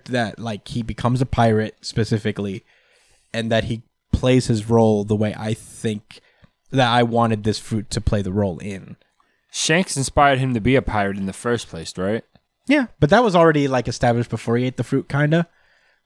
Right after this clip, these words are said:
Speaker 1: But, you know, this is, he's definitely, like,
Speaker 2: No,
Speaker 1: the main guy.
Speaker 2: they wanted to, he wanted to be a pirate back with, uh, Ace and Sabo.
Speaker 1: No, he met Ace and Sabo after he ate the gum gum fruit and after that whole thing with Shanks.
Speaker 2: What?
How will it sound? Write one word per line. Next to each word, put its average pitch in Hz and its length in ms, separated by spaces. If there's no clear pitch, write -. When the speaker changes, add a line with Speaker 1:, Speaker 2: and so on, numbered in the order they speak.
Speaker 1:
But, 120 460
you 156 140
know, 123 140
this 127 200
is, 127 120
he's 131 220
definitely, 165 340
like, 107 360
Speaker 2:
No, 160 360
Speaker 1:
the 143 60
main 131 220
guy. 113 320
Speaker 2:
they 165 120
wanted 180 280
to, - 220
he 160 160
wanted 180 200
to 151 100
be 151 80
a 135 60
pirate 135 420
back 123 280
with, 117 320
uh, 107 300
Ace 120 340
and 104 240
Sabo. - 240
Speaker 1:
No, 107 60
he 131 80
met 147 200
Ace 127 200
and 117 100
Sabo 110 320
after 101 260
he 98 140
ate 90 160
the - 80
gum - 200
gum 113 140
fruit 95 240
and 104 280
after 117 280
that 104 160
whole 110 160
thing 95 220
with 90 100
Shanks. - 420
Speaker 2:
What? - 680